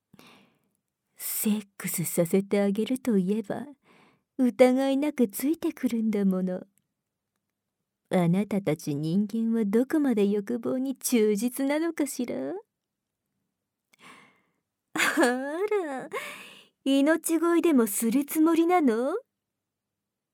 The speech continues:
<laughs> いいわよ、命乞い。したいならあなたの言葉を聞かせてちょうだい。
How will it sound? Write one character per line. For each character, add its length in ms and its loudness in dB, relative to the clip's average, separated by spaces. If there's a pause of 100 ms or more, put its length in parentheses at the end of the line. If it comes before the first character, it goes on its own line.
(240)
<laughs> 460 -4 (1300)
い 340 2
い 40 4
わ 200 0
よ、 380 -2 (480)
命 640 4
乞 300 0
い。 260 -6 (1120)
し 240 -2
た 180 4
い 100 4
な 180 2
ら 180 -6
あ 180 -2
な 160 -2
た 140 0
の 140 0
言 340 -4
葉 180 -2
を 60 -6
聞 180 -10
か 160 6
せ 160 0
て 160 -2
ち 160 -6
ょ 100 0
う 40 -2
だ 240 -2
い。 40 -2